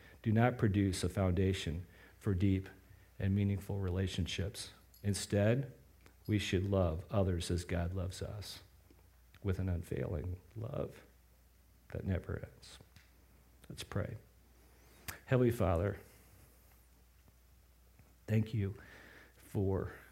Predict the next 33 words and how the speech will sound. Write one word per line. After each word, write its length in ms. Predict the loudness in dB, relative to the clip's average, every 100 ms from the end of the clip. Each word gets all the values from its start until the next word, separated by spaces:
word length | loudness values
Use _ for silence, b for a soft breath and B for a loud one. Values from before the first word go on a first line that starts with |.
| B B B _
the 100 | -4
love 420 | -2 2 2 0 -2
that 200 | -6 -6
you 60 |
pursue 520 | -8 -6 -4 -2 0
us 220 | 0 -2 -6
with. 260 | -8 -10 -14 -20 b b b b b 0
Thank 240 | 4 4
you, 120 | 2
Lord, 260 | 0 -2 -4 -12 -12
for 100 | -2
your 140 | 0 0
patience 760 | 0 0 0 0 -6 -6 -12 -12 b b b b b
when 160 | 0
we 120 | 2
fail. 560 | 0 0 -2 -2 -4 -8 -16 _ -10 -2
Thank 220 | -2 0
you 160 | 0
that, 340 | 2 0 -2 -12 -20 B B B B -10
uh, 180 | -8 -2
Lord, 360 | 2 4 4 4
that 220 | 2 2
you 220 | 2 2
promise 640 | 2 2 4 6 6 2 -2
to 540 | 0 2 4 4 0 -6
complete 560 | -4 -4 -2 4 6 8
us 360 | 6 4 0
and 120 | 2 4
that 60 |
you 220 | 4 2 4
make 260 | 4 4
us 180 | 0 -4
perfect, 640 | -4 0 0 2 0 0